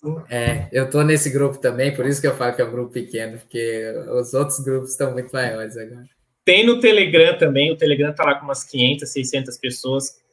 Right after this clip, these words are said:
Speaker 1: o
Speaker 2: Sim.
Speaker 1: limite é vinte e cinco mil pessoas, quem sabe, será que a gente um dia consegue encher de
Speaker 2: Sim,
Speaker 1: vinte e cinco mil
Speaker 2: com
Speaker 1: pessoas lá?
Speaker 2: certeza.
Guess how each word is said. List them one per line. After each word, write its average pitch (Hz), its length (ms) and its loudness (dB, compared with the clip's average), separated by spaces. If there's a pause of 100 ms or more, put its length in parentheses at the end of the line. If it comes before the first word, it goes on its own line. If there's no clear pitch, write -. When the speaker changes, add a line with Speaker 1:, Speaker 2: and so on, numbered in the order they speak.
(140)
Speaker 1:
o 175 60 -8
Speaker 2:
Sim. 156 60 -2
Speaker 1:
limite 165 360 2
é 151 40 6
vinte 185 220 -2
e - 20 -4
cinco 196 280 -4
mil 170 180 -2
pessoas, 156 520 2
quem 240 140 2
sabe, 208 300 0
será 143 220 0
que 147 100 -10
a 160 40 -4
gente 151 140 -10
um 139 60 -4
dia 131 140 -4
consegue 131 460 -6
encher 127 340 -6
de 110 100 -14
Speaker 2:
Sim, - 80 -8
Speaker 1:
vinte 104 80 -8
e 110 40 -8
cinco 123 220 -12
mil - 100 -20
Speaker 2:
com - 120 -18
Speaker 1:
pessoas 117 340 -4
lá? 143 80 -2
Speaker 2:
certeza. 127 440 -6